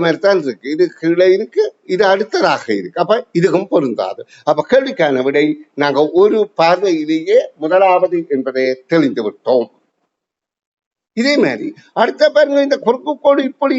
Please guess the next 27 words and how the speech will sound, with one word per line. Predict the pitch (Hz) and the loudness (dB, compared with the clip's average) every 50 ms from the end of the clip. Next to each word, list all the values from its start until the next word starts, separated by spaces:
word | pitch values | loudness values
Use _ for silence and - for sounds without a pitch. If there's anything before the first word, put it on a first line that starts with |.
| 233 208 | 2 2
இருக்கின்றது, | 180 - - 147 143 135 123 143 - | 0 0 0 -2 -2 -2 -2 -4 -6
குறுக்கு | - 190 190 170 156 - - 131 | -6 -6 -6 -6 -6 -4 -4 -4
சட்டம். | 117 - 95 95 - _ _ _ _ _ _ _ _ - | -4 -4 -6 -10 -12 _ _ _ _ _ _ _ _ -6
இங்கே | 190 233 233 247 277 233 | -4 -2 0 0 0 0
சரி, | - - 151 139 120 113 120 | 0 0 -2 0 -2 -4 -6
இது | 165 165 185 208 208 | -6 -2 0 0 0
சரியா | 208 - 156 156 143 131 131 117 110 | 0 -2 -2 -2 0 2 2 2 2
இருக்குது. | 98 87 85 - - - _ _ - _ _ | 0 -2 -6 -12 -18 -20 _ _ -20 _ _
ஆனா | - 220 269 294 | -2 -2 0 0
இது | 302 285 277 262 294 | 0 0 0 -2 -2
இப்படி | 285 269 - - 285 277 269 262 | -4 -4 -4 -6 -4 -4 -2 -2
இருக்கின்றபடியால் | 269 269 - 302 294 269 269 269 269 262 254 254 294 302 - - _ | -4 -6 -6 -4 0 2 2 2 2 0 2 2 0 0 0 -4 _
இந்த | - 208 208 233 196 | -6 -2 0 0 0
சட்டம் | - 208 226 - - 254 254 269 - | 0 -2 -4 0 0 0 0 0 -2
இங்கால | - 226 233 247 254 254 240 247 | -2 0 2 2 2 2 2 2
மாறிப்பட்டிருக்கு. | 233 233 240 254 262 392 349 - 269 254 254 254 240 226 - _ 240 240 233 - _ _ - | 2 2 0 2 2 2 0 0 -2 -4 -4 -6 -14 -14 -10 _ 0 0 0 -2 _ _ -2
ஆனபடியா | 180 202 208 196 202 185 185 208 220 220 - | 0 2 2 2 2 0 2 2 0 0 0
இதுவும் | - 170 160 147 143 - - - | -2 -2 -2 -2 -2 -4 -6 -4
பொருந்தாது | - 165 147 139 131 120 135 131 127 120 131 | -2 -2 -2 -2 -2 0 0 0 0 0 -2
என்றால் | 135 143 - 220 - - | -2 -2 0 -2 -2 0
பிறகு | - 254 254 254 240 | 0 2 2 2 2
இது | 233 226 233 | 0 0 0
ரெண்டுக்கே | 226 202 196 196 - 196 175 | 0 2 0 0 -2 -2 -2
ஒப்பிட்டு | 156 147 - - 156 139 160 139 | -2 -2 -4 -6 -10 -14 -12 -6
பார்க்கலாம். | - 131 123 - - - 98 90 78 - _ - | -2 -2 -2 -2 -4 -8 -12 -10 -12 -12 _ -10
அப்படி | 139 120 - 170 190 233 262 370 381 - _ _ _ _ _ _ | -10 -8 -4 -4 -4 -2 -2 -4 -4 -6 _ _ _ _ _ _
நாங்கள் | 135 151 151 151 151 160 160 | -2 0 0 2 2 2 2